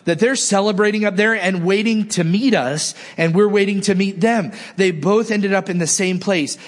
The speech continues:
So the members of the one churches, the one group of churches was strengthened, and a whole nother place was reached as a result of this division.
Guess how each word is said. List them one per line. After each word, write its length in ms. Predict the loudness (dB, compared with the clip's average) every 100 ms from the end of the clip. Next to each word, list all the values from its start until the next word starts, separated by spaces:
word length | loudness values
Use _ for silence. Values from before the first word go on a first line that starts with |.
| -10
So 180 | -2 0
the 100 | 2
members 460 | 2 2 2 0 0
of 140 | -2
the 80 | -2
one 340 | 0 2 2
churches, 540 | 2 0 0 -2 -2 -2
the 80 |
one 180 | 0 0
group 220 | 2 0
of 80 | 0
churches 400 | 0 0 -2 -4
was 100 | -6
strengthened, 600 | -2 0 0 2 0 0 -6 -8
and 140 | -2 0
a 80 |
whole 240 | 0 0 2
nother 280 | 0 0 -2
place 560 | -4 -2 0 0 0
was 200 | -2 -2
reached 500 | -2 0 0 0 -6 -14 -12
as 240 | -2 0 2
a 60 |
result 460 | 2 2 0 -2 -2
of 200 | -2 -2
this 260 | 0 0 -2
division. 840 | -4 -4 2 2 2 -2 -6 -8